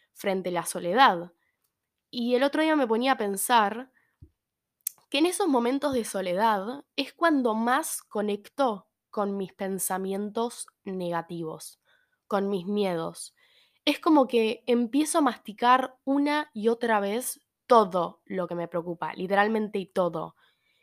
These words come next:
Y obvio, claramente que en esas situaciones,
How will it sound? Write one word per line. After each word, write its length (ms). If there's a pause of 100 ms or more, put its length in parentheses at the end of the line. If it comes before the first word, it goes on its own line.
(200)
Y 280 (260)
obvio, 540 (420)
claramente 920
que 80
en 80
esas 240
situaciones, 840